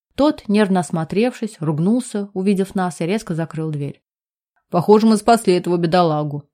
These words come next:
Егор кивнул на нашего соседа. "От грабежа". Егор все еще обнимал меня, и было так уютно в этом мягком захвате.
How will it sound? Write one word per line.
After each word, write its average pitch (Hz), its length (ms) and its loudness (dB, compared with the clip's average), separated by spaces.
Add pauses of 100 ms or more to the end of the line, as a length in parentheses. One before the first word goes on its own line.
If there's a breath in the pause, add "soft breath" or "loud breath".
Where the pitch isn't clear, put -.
(200)
Егор 233 300 0
кивнул 208 380 2
на 185 180 2
нашего 175 240 -6
соседа. 147 640 -8
"От 156 160 -4
грабежа". 170 600 2 (560)
Егор 233 240 2
все - 180 -4
еще 240 200 -2
обнимал 214 460 2
меня, 147 480 -8
и 185 100 -4
было 226 220 6
так 226 280 0
уютно 196 440 0
в 165 60 -4
этом 196 220 -2
мягком 180 380 -4
захвате. 180 720 -6